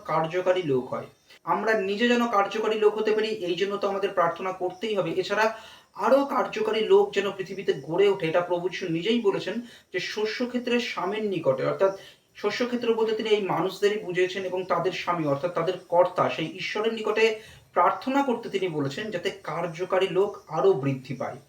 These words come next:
অর্থাৎ কার্যকারী লোক বৃদ্ধি পাওয়ার জন্য কিন্তু আমাদের অবশ্যই প্রার্থনা করা উচিত, যেটা প্রভু যিশু নিজে দেখিয়ে দিয়েছেন। আরও আরেকটি বিষয়, যে বিষয়ে বাইবেলে ঈশ্বর আমাদের দেখিয়েছেন যে আমাদের প্রার্থনা করা উচিত, সেটা হচ্ছে ইসরায়েলকে নিয়ে। ইসরায়েলের মানুষেরা যেন যীশু খ্রিস্টকে চিনতে পায়।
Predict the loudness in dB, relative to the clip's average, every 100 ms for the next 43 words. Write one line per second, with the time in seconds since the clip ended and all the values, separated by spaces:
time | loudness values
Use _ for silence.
0 | _ _ _ -4 -4 -2 2 2 2 0
1 | 2 0 4 2 4 2 0 -6 -4 4
2 | 4 4 0 -4 -4 -2 -2 -2 0 -2
3 | -2 -4 -2 -4 -6 -4 -2 -2 -2 -4
4 | -2 0 -2 -6 -6 -4 -2 -4 -8 -8
5 | -4 -4 -6 -20 -20 _ -6 -4 -2 0
6 | 0 0 -2 2 4 4 4 -2 -6 -14
7 | -18 _ _ _ _ _ _ _ 0 2
8 | 2 0 -4 -8 -4 -2 0 -4 -4 2
9 | 2 4 0 0 -4 -2 -2 -2 -6 -6
10 | -6 -8 -4 0 0 0 -2 0 -2 -2
11 | -6 -2 -2 -2 -6 -12 -14 -20 -20 -14
12 | -2 0 0 -2 -4 -4 6 8 8 4
13 | -2 -4 -8 -16 _ _ -20 _ -14 -6
14 | 0 2 2 2 2 0 0 0 2 0
15 | -2 -4 -8 -8 -6 -2 -2 -2 -4 -2
16 | -2 -2